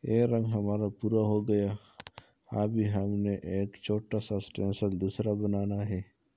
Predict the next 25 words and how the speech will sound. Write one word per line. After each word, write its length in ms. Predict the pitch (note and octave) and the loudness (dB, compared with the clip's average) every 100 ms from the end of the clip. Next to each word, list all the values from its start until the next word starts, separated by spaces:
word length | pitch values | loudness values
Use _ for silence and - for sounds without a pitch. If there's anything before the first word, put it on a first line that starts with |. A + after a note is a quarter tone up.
| _ _ _ _ _ _ _ _ - - - | _ _ _ _ _ _ _ _ -20 -20 -12
और 440 | E2+ F2+ F2+ F#2 - _ - | -8 -6 -4 -6 -10 _ -8
आप 300 | F#2+ F#2+ - | -4 -4 -4
लोग 220 | G2+ F#2+ F#2+ | -4 -2 -2
वीडियो 380 | F#2+ F#2+ G2 | -2 -2 -2
में 220 | F#2+ F#2+ E2+ | -2 -4 -6
अभी 340 | F2 G#2 G2 | -8 -8 -8
देख 240 | G2 G2 - | -6 -6 -6
सकते 360 | - A2 - | -12 -12 -10
हैं। 180 | G2 G2 _ _ _ _ _ _ _ _ _ _ _ _ _ _ _ _ _ _ _ _ _ _ _ _ _ _ _ _ _ | -10 -10 _ _ _ _ _ _ _ _ _ _ _ _ _ _ _ _ _ _ _ _ _ _ _ _ _ _ _ _ _
तो 80 | A#2+ | -6
ये 300 | G2 G#2 G#2+ | -2 0 0
है 200 | G#2+ G#2 | 0 0
हमारा 440 | G2 F#2+ F#2+ G2+ F#2+ | -2 -2 -2 -4 -6
दूसरा 340 | G2+ F#2+ G#2 G2 | -8 -6 -4 -4
स्टेंसिल, 540 | - G2+ G#2 G#2+ A2+ - _ _ _ _ - | -4 -4 -2 -2 -6 -6 _ _ _ _ -4
जिसको 680 | G#2+ A2+ A2+ A2+ - G#2+ G#2 | -2 2 2 0 -2 2 4
हम 340 | A2 G#2 G#2+ | 4 2 2
इन 240 | G2+ G#2 G2 | 0 2 2
डॉट्स 360 | F#2+ G#2+ A#2 - | 4 2 0 -6
के 160 | G#2+ | -8
लिए 240 | G#2+ G2+ F#2+ F#2 | -6 -6 -8 -8
इस्तेमाल 600 | F#2+ - F2 F2 F#2 G#2 | -10 -2 -2 0 0 0
करते 400 | - G#2 - G2 | -2 -2 0 0
हैं। 200 | G2+ G#2+ A2+ - _ _ _ _ _ _ _ _ _ _ | 0 -2 -4 -12 _ _ _ _ _ _ _ _ _ _
तो 140 | - | -6